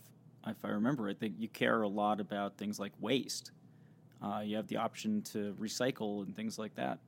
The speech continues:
that, um, you know, that's clearly, I mean, there's realism to it, but, I mean, it's obviously got an ecological bent that you might not have found in a,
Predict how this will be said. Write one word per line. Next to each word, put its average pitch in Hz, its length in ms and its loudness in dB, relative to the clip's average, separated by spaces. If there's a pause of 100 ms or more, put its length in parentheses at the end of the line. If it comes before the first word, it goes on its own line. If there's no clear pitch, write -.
that, 104 340 -4
um, 98 380 -4 (640)
you 110 140 -4
know, 101 160 -8
that's 113 260 0
clearly, 107 760 0 (1080)
I 123 100 0
mean, 107 220 0
there's 113 260 2
realism 156 500 12
to 120 260 6
it, 165 100 4
but, 123 140 6
I 120 80 8
mean, 117 160 10
it's 113 160 4
obviously 113 480 4
got 110 160 4
an 110 80 0
ecological 113 600 2
bent 107 340 -2
that 110 200 -4
you 110 180 0
might 110 180 0
not 110 180 0
have 107 100 0
found 107 320 0
in 104 100 -4
a, 98 100 -4